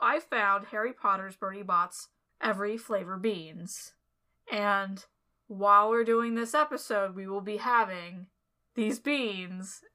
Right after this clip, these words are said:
and we will see who is the unlucky person to get the, um, earwax flavor. The earwax flavor is probably the worst.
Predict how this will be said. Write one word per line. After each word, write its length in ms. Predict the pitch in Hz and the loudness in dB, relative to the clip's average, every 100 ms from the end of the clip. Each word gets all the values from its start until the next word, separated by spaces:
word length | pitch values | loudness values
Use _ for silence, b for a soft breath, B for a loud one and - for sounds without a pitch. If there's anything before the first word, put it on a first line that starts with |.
| - | -6
and 480 | 202 180 180 175 170 - 226 | -4 -4 -6 -8 -16 -14 -10
we 160 | 202 | -6
will 220 | 214 202 | -4 -4
see 400 | 208 - 214 202 | -6 -6 -4 -4
who 280 | 214 233 214 | -2 -2 0
is 160 | 208 226 | -2 -4
the 100 | 220 214 | -4 -2
unlucky 360 | 214 220 226 220 | 0 -2 -2 -2
person 560 | 233 220 214 208 196 | 0 -2 -2 -6 -6
to 160 | 185 208 | -8 -8
get 280 | 190 185 - | -6 -8 -8
the, 220 | 190 180 | -8 -4
um, 440 | 175 170 170 170 - _ _ _ _ | -2 0 -2 -8 -14 _ _ _ _
earwax 500 | 214 220 196 175 165 - | -2 0 0 -4 -6 -12
flavor. 440 | - 190 165 165 | -10 -8 -10 -12
The 80 | 170 | -10
earwax 460 | 196 208 214 190 | -4 0 2 2
flavor 260 | - 220 180 | 0 -8 -8
is 60 | 175 | -10
probably 280 | 202 170 | -10 -10
the 120 | 170 165 | -10 -10
worst. 680 | 175 175 165 170 - - | -8 -6 -8 -12 -18 -20